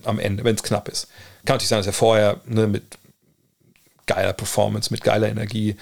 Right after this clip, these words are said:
Spiele vorentscheidet, gar keine Frage. Ich sage nicht, dass er immer jetzt ein negatives Plus-Minus haben wird. Aber ich denke, in knappen Partien am Ende, das haben wir gelernt, glaube ich, letzten Jahre, da darfst du ihn im Endeffekt nicht auf dem Feld haben, weil da zu viele Entscheidungen getroffen werden,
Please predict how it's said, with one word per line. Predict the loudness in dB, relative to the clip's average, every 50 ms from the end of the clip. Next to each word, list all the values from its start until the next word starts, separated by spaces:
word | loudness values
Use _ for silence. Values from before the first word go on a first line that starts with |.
| -14 -20 -20 -20 -20 _
Spiele | -4 -2 -2 2 2 4 4 4 4
vorentscheidet, | 2 2 4 4 4 4 4 4 4 4 4 2 0 -2
gar | -2 -2
keine | 0 -2 -2 -2
Frage. | -2 0 0 2 2 2 0
Ich | -2 -2 -2
sage | -4 -4 -2
nicht, | -2 -4
dass | -4 -4
er | -2
immer | -2 -2
jetzt | -2 -4 -4
ein | -4 -4 -4
negatives | -4 -2 -2 -2 -4 -4 -6 -6 -6 -4
Plus-Minus | -2 -2 -2 0 2 2 2 2 0 -2 -4
haben | -4 -4 -4 -6
wird. | -6 -8 -8 -10 -16 -20 -20 -18 -18 -18 -20 -20 -20 -20 -8 _
Aber | -2 0 0
ich | -2 0 0
denke, | 2 2 2 0 -2 -4 -4 -4
in | -4 -6
knappen | 0 2 2 2 2 0 -2
Partien | -2 -2 0 0 0 2 2 2 0 -2 -8 _ -2
am | -2 -2 0
Ende, | 0 0 0 2 2 2 0 0 0 -4 -8 _ _ _ _ _ _ _ _ _
das | 0 0 2 2
haben | 2 2 4
wir | 4 4 4 2 0 -4 _ _ _ _ _ _
gelernt, | -2 0 2 4 6 6 4 4 2 -2 -2 -4
glaube | -4 -4 -4 -4
ich, | -4
letzten | -4 -4 -4 -4 -4 -2
Jahre, | -2 -2 -4
da | -4 -6
darfst | -6 -6 -6 -6 -4 -2 -2 -2 -2
du | -2
ihn | -2 -2 -2 -2
im | -2 -4
Endeffekt | -6 -6 -6 -8 -10 -10
nicht | -10 -8
auf | -8
dem | -8 -8
Feld | -6 -6 -6 -6 -8
haben, | -10 -10 -10 -14 -16 -20 -20 -20 -20 _
weil | -4 -2 -2
da | -2
zu | 0 -2 -2 -2
viele | -2 0 0 0
Entscheidungen | 0 2 2 2 2 2 0 -2
getroffen | -6 -4 -4 -4 -4 -4 -4
werden, | -4 -4 -4 -4 -6 -8